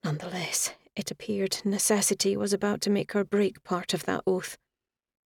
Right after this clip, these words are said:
Was her father being held in the Campbell's dungeon? Since she was six, she'd been led to believe her parents had been in a fatal accident.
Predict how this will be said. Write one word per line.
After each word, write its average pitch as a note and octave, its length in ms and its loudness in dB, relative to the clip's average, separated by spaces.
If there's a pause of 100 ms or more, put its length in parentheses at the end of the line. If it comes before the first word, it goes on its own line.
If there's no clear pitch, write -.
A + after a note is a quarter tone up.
(120)
Was - 160 2
her A#3 100 0
father A3 480 -6
being G#3 220 0
held G#3 440 -2
in F#3 100 0
the F#3+ 80 0
Campbell's G#3 500 0
dungeon? A3 480 0 (1080)
Since B3+ 240 4
she A#3+ 120 2
was G#3 160 4
six, - 440 2 (120)
she'd G#3+ 180 2
been G3+ 240 4
led G#3+ 200 2
to C4+ 80 2
believe G3+ 340 4
her F#3+ 100 0
parents G#3+ 420 2
had G#3 140 0
been G3 220 -2
in F#3+ 140 0
a F#3+ 60 -2
fatal G3+ 540 0
accident. F#3+ 640 -2